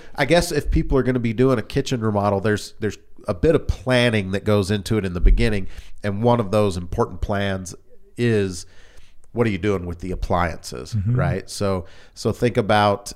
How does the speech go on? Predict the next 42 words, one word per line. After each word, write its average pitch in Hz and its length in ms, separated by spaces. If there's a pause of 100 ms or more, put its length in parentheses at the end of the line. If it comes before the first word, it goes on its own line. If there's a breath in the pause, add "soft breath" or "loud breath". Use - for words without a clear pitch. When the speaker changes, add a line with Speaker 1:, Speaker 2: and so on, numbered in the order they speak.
Speaker 1:
um, 90 520 (480)
are 98 80
you 98 100
gonna 98 140
be 101 160
adding 110 400
any 90 180
appliances? 87 560
Like, 107 160
how 120 200
does 143 220
it 123 220 (220 loud breath)
affect 139 380
things 120 300
if 110 140
you 120 140
add, 104 460 (340 soft breath)
like, 98 380 (160)
an 92 220
ice 101 340
maker 90 420
or 87 240
a 87 40
trash 101 580
compactor? - 640
Do 85 60
you 90 60
guys 92 200
come - 220
across 104 420
those 107 280
very 104 220
often? 104 300
Are 85 60
those 101 300
dedicated, 127 800
or 107 80
do 92 120
they 95 180
come 101 200
off 95 200
of 98 160